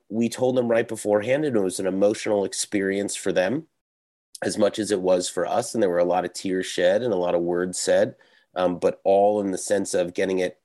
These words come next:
out there in really healthy ways. Uh, and then we went right into the Shabbat ritual,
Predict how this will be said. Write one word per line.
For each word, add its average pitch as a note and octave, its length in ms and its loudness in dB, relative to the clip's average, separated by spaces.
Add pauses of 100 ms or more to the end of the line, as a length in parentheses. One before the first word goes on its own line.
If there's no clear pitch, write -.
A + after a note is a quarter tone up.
(120)
out G2 240 -2
there G2+ 160 -2
in F2+ 80 -2
really F#2 200 -4
healthy G2+ 360 -4
ways. F#2+ 500 -2 (500)
Uh, G2+ 180 2 (100)
and B2 140 0
then C3 100 4
we C3+ 120 2
went B2+ 180 2
right A2+ 300 0
into A#2+ 460 0
the A#2 100 2
Shabbat C3+ 420 -2
ritual, - 520 -6